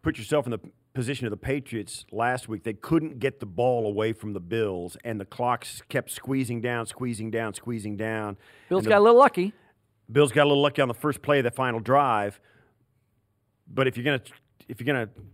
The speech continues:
Speaker 1: we'll take a touchdown, two touchdown drops. And,
Speaker 2: <laughs> Well,
Speaker 1: and,
Speaker 2: right.
Speaker 1: you know what I mean? And
Speaker 2: That's
Speaker 1: give
Speaker 2: a good
Speaker 1: them,
Speaker 2: point. <laughs>
Speaker 1: uh, so if they're gonna, if you're gonna start switching drops, we'll take our two and give you your one.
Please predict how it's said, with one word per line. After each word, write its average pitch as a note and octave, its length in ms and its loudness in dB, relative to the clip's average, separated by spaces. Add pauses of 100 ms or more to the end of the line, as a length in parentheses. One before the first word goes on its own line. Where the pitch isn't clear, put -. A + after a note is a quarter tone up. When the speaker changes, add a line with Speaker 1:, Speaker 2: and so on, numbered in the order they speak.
(160)
Speaker 1:
we'll C#3 180 0
take C3 280 -2
a A#2+ 40 -4
touchdown, C3 520 -4
two D#3+ 160 -2
touchdown C3 500 -2
drops. A2+ 540 -2 (560)
And, A2+ 100 -6
Speaker 2:
<laughs> - 0 -
Well, F3+ 200 10
Speaker 1:
and, F3 100 -4
Speaker 2:
right. D#3 200 4
Speaker 1:
you C#3 80 -2
know C3+ 80 2
what B2+ 80 4
I - 20 0
mean? B2+ 160 0
And A#2+ 80 -2
Speaker 2:
That's D#3 120 8
Speaker 1:
give C3 60 4
Speaker 2:
a - 40 0
good C#3 140 8
Speaker 1:
them, A2 40 -4
Speaker 2:
point. C3 340 0
<laughs> - 100 -10
Speaker 1:
uh, B2 280 2
so A#2+ 280 2
if A2+ 80 -4
they're C#3 120 0
gonna, C3+ 140 2
if - 160 -10
you're D3 80 -8
gonna C3 180 0
start - 260 0
switching B2+ 440 -4
drops, B2 420 2
we'll A#2+ 140 -4
take B2 260 -4
our A#2 160 2
two B2+ 320 -2
and A2 180 -6
give A2+ 200 -4
you A#2+ 80 -4
your A2 240 -2
one. G#2 360 -6